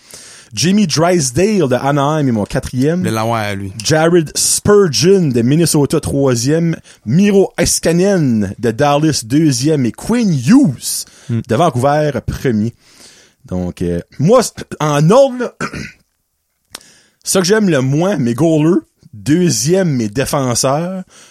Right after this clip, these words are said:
Speaker 1: Troisième, ben dans le fond, excuse, non. Ça j'aime le plus. Attaquant, équipe, défenseur, goaler. J'ai confiance à mes équipes, moi. Pour vrai.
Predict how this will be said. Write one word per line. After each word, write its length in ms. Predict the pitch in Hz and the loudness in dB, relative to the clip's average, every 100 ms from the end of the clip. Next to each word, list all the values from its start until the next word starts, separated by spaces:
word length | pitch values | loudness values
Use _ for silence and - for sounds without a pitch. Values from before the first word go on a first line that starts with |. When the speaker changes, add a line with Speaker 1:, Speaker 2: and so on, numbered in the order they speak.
| _ - | _ -8
Speaker 1:
Troisième, 800 | - 165 170 131 139 175 185 147 | -2 2 2 0 0 0 0 0
ben 80 | |
dans 80 | 139 | -2
le 60 | 143 | -2
fond, 100 | 185 | -2
excuse, 260 | - 160 | -2 -2
non. 180 | 139 95 - _ _ - | -2 -4 -10 _ _ -4
Ça 100 | 214 | 0
j'aime 140 | 240 | 0
le 100 | 185 | 0
plus. 400 | - 202 147 - - - _ - | 0 0 0 -4 -10 -20 _ -6
Attaquant, 520 | 160 - 170 180 202 320 _ _ _ - | -4 -2 -2 -2 -2 -6 _ _ _ -4
équipe, 380 | 160 - 180 - - - - | -4 -2 -4 -4 -10 -20 -18
défenseur, 880 | 110 147 180 147 135 151 151 147 123 | -4 -2 0 0 0 0 2 0 -4
goaler. 480 | 104 135 113 92 80 _ _ _ _ _ - | -2 -2 -2 -4 -12 _ _ _ _ _ -10
J'ai 120 | 117 | -2
confiance 320 | 170 165 185 | 0 0 0
à 40 | 180 | 0
mes 180 | 151 139 | 0 -2
équipes, 240 | - - | -4 -6
moi. 100 | 90 - _ _ _ _ | -8 -14 _ _ _ _
Pour 140 | 113 | -12
vrai. 220 | 110 131 | -6 -6